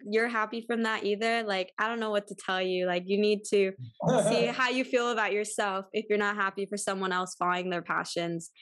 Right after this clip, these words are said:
Speaker 1: And my last question for you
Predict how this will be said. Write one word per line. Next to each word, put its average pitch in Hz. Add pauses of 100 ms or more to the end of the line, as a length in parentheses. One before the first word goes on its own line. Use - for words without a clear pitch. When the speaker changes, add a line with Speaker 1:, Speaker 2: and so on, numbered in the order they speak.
(540)
Speaker 1:
And 233
my 226
last 226 (160)
question 208
for 196
you 180